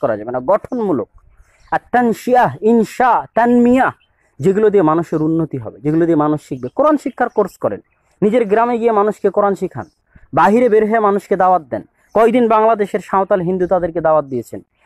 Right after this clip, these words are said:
কয়দিন যারা বেনামাজি তাদের কাছে গিয়ে দাওয়াত দিয়েছেন? কয়দিন গ্রামে বের হয়ে দাওয়াত দিয়েছেন? সবসময় সারাদিন Facebook-এ গন্ডগোল করা, মারামারি করা, হিংসা বিদ্বেষ নিয়ে ব্যস্ত থাকা, এতে অন্তর কঠিন হয়ে যায়। কাসাত কুলুবুহুম, আল্লাহ সুবহানাহু ওয়া তাআলা কোরআন মাজিদে বলছে, "ফালাউলা ইজ জাআহুম বাসুনা",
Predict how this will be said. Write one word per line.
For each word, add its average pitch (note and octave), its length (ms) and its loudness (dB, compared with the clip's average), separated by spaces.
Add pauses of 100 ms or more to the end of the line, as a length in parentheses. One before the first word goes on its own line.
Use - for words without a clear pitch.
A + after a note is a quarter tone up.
(140)
কয়দিন G#3+ 340 2
যারা A3+ 180 2
বেনামাজি G3+ 460 0
তাদের F#3 260 0
কাছে F3+ 260 -4
গিয়ে F3 120 0
দাওয়াত D#3 300 2
দিয়েছেন? B2+ 340 -8 (500)
কয়দিন A3 380 2
গ্রামে G3+ 300 2
বের F#3+ 220 -2
হয়ে F#3+ 100 -2
দাওয়াত E3+ 260 2
দিয়েছেন? C#3+ 380 -10 (720)
সবসময় G3 420 -2
সারাদিন F3+ 380 0
Facebook-এ E3 460 -2
গন্ডগোল D3+ 440 0
করা, C#3+ 220 0
মারামারি C#3+ 460 0
করা, C3 240 0
হিংসা D#3+ 360 -4
বিদ্বেষ D3+ 360 -8
নিয়ে C#3+ 80 -4
ব্যস্ত C3+ 240 -4
থাকা, B2 320 -4 (300)
এতে C#3+ 160 0
অন্তর D#3+ 360 0
কঠিন G#3 380 -4
হয়ে C3+ 180 -4
যায়। G2 120 -10 (120)
কাসাত - 440 -2
কুলুবুহুম, D3+ 560 0 (360)
আল্লাহ F3 200 2
সুবহানাহু F3+ 380 -4
ওয়া F3 80 0
তাআলা D#3 200 0
কোরআন D#3+ 240 0
মাজিদে D3+ 300 -2
বলছে, C#3 280 -2
"ফালাউলা F3+ 440 0
ইজ D3+ 200 -2
জাআহুম E3 500 -2
বাসুনা", D#3+ 560 -2